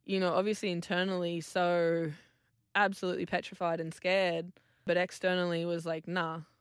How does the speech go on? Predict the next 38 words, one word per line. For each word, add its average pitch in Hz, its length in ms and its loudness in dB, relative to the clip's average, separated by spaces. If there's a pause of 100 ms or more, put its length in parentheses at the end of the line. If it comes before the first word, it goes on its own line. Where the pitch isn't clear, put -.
(320)
Like, - 240 -4 (260)
you 202 140 0
know, 190 100 2
and 196 200 2
obviously 220 420 0
I, 196 280 4 (160)
you 196 160 -2
know, 170 200 2 (440)
taken 196 480 -2
my 170 140 -4
partner 175 300 -4
at 185 60 -6
the 170 80 -4
time 165 340 -8 (100)
to, 170 180 -6 (100)
to 180 160 -10 (400)
contest 190 580 -2
and 165 80 -10
was 160 160 -8
like, 160 200 -2
"Oh 160 160 -4
God, - 280 -8
this - 180 -16
is, 180 180 -14 (420)
this 185 180 -6
is 175 120 -10
not 165 160 -4
a 160 60 -6
great 160 240 -8
time. 160 360 -10
This 175 180 -6
is 165 180 -8
not 170 260 -6
at 165 180 -4
all 160 200 -4
safe." 160 300 -8 (560)
<laughs> 285 320 0
So 220 240 4